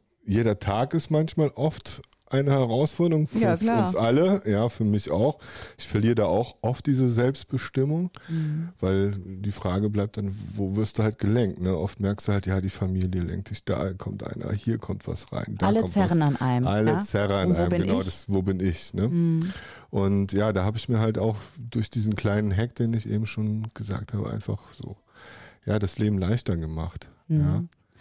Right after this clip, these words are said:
Speaker 2: Und du teilst das ja auch mit anderen. Also eben als
Speaker 1: Ja.
Speaker 2: Experte für Selbstbestimmung im Wandel, du sagst nicht so, „Und jetzt Finger stehen nach innen, ich behalte das Wissen für mich“, sondern du verschenkst es.
Speaker 1: Ja,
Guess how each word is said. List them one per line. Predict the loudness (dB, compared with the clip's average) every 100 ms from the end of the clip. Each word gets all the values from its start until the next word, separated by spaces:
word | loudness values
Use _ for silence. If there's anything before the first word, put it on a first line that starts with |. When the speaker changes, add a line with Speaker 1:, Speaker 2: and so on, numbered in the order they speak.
| -2
Speaker 2:
Und | 2 2
du |
teilst | 0 0 0 -2 -4 -4
das | -2
ja | -2 -2
auch | 0 -2 -2
mit | -2 0
anderen. | 2 2 2 0
Also | 2 2 2
eben | 2 2 2
als | 2 0 0
Speaker 1:
Ja. |
Speaker 2:
Experte | -6 -2 -2 0 0
für | 0
Selbstbestimmung | 0 -2 -4 -8 -2 2 4 4
im | 2 2
Wandel, | 4 4 4
du | 2
sagst | 2 0 2
nicht | 0
so, | 2 0 -2 -12 -14 -2
„Und | 0 2
jetzt | 0 -6 -10
Finger | -6 -2 -2 -4
stehen | -2 0 2
nach | 0 -2
innen, | -2 0 0 -2
ich | -2 -4
behalte | -4 -2 -2
das | -2 -2
Wissen | -2 0 -2
für | 2 4
mich“, | 4 4 0
sondern | 0 2 4 4 0 -4 -4
du |
verschenkst | 0 0 0 0 -2 -4
es. | -8 -8 -2
Speaker 1:
Ja, | 2 2 2